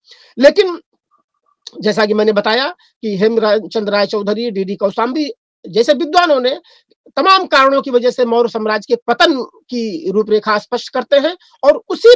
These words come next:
पृष्ठभूमि पर मौर्य साम्राज्य की ही पृष्ठभूमि पर खास करके तीन देशी राज्यों का उदय होता है छोटे छोटे भागों में। इसमें बृहदर्थ जो मौर्य के, अ, मतलब अंतिम शासक था, उसके सेनापति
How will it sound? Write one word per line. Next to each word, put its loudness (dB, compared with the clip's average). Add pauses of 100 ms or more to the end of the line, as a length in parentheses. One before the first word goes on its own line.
पृष्ठभूमि -2 (120)
पर -14 (760)
मौर्य 2
साम्राज्य 0
की -2
ही 0
पृष्ठभूमि -4
पर -4 (840)
खास -2
करके -6
तीन 4
देशी 0
राज्यों 2
का -2
उदय -2
होता -6
है -8 (240)
छोटे -4
छोटे 0
भागों -6
में। -6 (360)
इसमें -2
बृहदर्थ -2 (240)
जो 4
मौर्य 0
के, 0 (340)
अ, -12
मतलब -8
अंतिम -8
शासक -6
था, -14 (280)
उसके -4
सेनापति -4